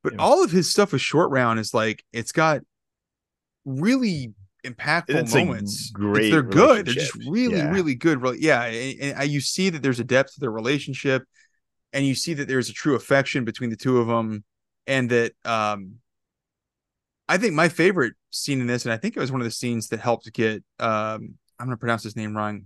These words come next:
Speaker 1: ro-, but, uh, uh, Short Round, it's Ke-
Speaker 2: Yeah, Ke Huy Quan.
Speaker 1: uh, Ke Huy Quan, um, uh, when they're playing cards, and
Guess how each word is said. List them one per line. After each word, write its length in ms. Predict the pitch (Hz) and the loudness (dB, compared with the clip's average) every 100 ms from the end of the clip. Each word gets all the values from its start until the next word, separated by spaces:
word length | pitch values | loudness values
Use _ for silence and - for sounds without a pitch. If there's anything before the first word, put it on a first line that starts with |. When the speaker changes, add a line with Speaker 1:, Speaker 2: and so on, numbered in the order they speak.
| 101 | -8
Speaker 1:
ro-, 160 | 113 | -8
but, 180 | 101 117 | -6 -8
uh, 340 | 117 113 113 110 _ _ _ _ _ _ _ _ _ - | -4 -4 -4 -8 _ _ _ _ _ _ _ _ _ 0
uh, 480 | 117 107 107 107 98 - _ _ _ _ _ _ | 4 4 0 -4 -10 -20 _ _ _ _ _ _
Short 280 | - - 151 | -10 0 0
Round, 500 | 135 135 123 123 117 113 - | 2 4 4 4 0 -6 -6
it's 280 | 120 - - | -6 -6 -12
Ke- 840 | - 156 151 151 151 143 143 135 _ _ _ _ _ _ - | -6 -4 -2 -2 -2 -2 -4 -8 _ _ _ _ _ _ 0
Speaker 2:
Yeah, 560 | 127 104 87 82 82 98 | 4 6 6 4 2 -2
Ke 200 | 107 110 107 | 0 0 0
Huy 100 | 101 | 0
Quan. 320 | 113 117 131 | 2 2 4
Speaker 1:
uh, 180 | 127 - - | 2 0 -4
Ke 240 | - 175 | 2 4
Huy 160 | 156 156 | 4 2
Quan, 420 | 147 139 147 147 120 | 4 4 4 0 0
um, 380 | 117 110 104 107 _ _ _ _ - | 2 2 -2 -14 _ _ _ _ -4
uh, 320 | 143 123 113 - | 0 2 0 0
when 140 | 139 | 0
they're 80 | 147 | 0
playing 280 | 139 220 170 | -2 -4 -4
cards, 680 | - 127 165 120 107 - - | -2 2 2 0 -4 -12 -6
and 180 | 139 | -6